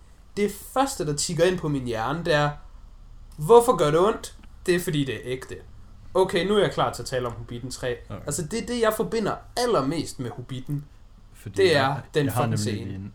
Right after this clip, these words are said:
Speaker 2: jeg har en honorary mention, jeg gerne vil nævne, nu hvor vi er, øh, på, på det emne.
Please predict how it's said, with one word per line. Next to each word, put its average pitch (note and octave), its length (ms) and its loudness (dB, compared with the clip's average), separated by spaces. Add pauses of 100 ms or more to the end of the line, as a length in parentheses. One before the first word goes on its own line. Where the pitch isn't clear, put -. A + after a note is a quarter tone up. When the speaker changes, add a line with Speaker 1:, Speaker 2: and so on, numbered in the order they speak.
(120)
Speaker 2:
jeg G#2 80 -6
har A2+ 100 -4
en A2 80 -4
honorary G#2 500 -6
mention, F#2+ 520 -10
jeg F2 100 -14
gerne F2+ 220 -14
vil F2+ 100 -12
nævne, F2+ 380 -12 (420)
nu G2+ 80 -10
hvor F2+ 180 -10
vi F#2+ 140 -14
er, F2 300 -10 (720)
øh, F2+ 240 -14 (220)
på, G#2+ 60 -14 (160)
på G#2 120 -14
det F#2+ 300 -12 (520)
emne. G2 400 -10